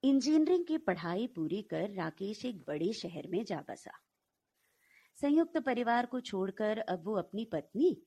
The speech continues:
और बच्ची के साथ एक छोटे से फ्लैट में रहने लगा। कुछ ही सालों के अंदर किस्मत ने उसे मौका दिया अमेरिका जाने का। अमेरिका जाने से पहले उसके मन में अमेरिका की जो छवि थी,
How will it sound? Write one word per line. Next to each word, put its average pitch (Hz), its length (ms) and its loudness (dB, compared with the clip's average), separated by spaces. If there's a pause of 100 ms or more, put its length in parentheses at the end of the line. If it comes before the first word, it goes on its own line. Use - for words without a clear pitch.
(340)
और 294 180 2
बच्ची 185 340 -4
के 208 120 -6
साथ 175 340 -4 (100)
एक 294 160 -8
छोटे 180 280 -6
से 294 160 -6
फ्लैट 160 280 -6 (100)
में 175 100 0
रहने 175 260 -2
लगा। 175 340 -4 (920)
कुछ 269 220 -4
ही 320 100 2
सालों 180 400 -2
के 202 160 -2
अंदर 151 320 -2
किस्मत 175 500 -6
ने 175 80 -2
उसे 160 260 -4
मौका 165 440 -6
दिया 156 400 -2 (460)
अमेरिका 180 520 -4
जाने - 340 -10
का। - 160 -20 (1600)
अमेरिका 320 380 4
जाने 214 340 2
से 277 140 -2
पहले 196 380 -2
उसके 247 260 -6
मन 196 180 -2
में 214 500 -4
अमेरिका 175 400 -2
की 247 120 -6
जो 247 140 -4
छवि 196 480 -6
थी, 226 420 -4